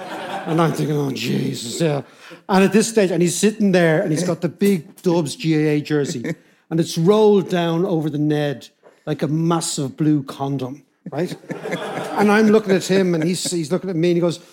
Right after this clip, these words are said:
Speaker 1: "Oh, yeah, no, seeing you on telly the other night. Yeah, no, I seen you in your fancy suits and all, you know, yeah, you know,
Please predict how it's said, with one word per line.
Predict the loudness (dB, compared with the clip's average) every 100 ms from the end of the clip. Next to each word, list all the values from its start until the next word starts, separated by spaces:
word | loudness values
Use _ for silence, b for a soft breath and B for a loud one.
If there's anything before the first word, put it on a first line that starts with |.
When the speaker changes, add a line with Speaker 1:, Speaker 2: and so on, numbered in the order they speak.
| B B B
Speaker 1:
"Oh, | 2
yeah, | 4 4 4
no, | 2 2
seeing | 0 0 2
you | 2
on | 2 0
telly | -2 0 0
the | 2
other | 2
night. | 2 0 0
Yeah, | -2 -2 -2
no, | -2 -2
I | -4
seen | -2 -2 0
you | 0 0
in | 0
your | -2
fancy | -2 -4 -2 -4
suits | 0 0 0
and | 0
all, | 0 0
you | 0
know, | -2 -4
yeah, | -4 -4 -2
you | -4
know, | -4 -6 -8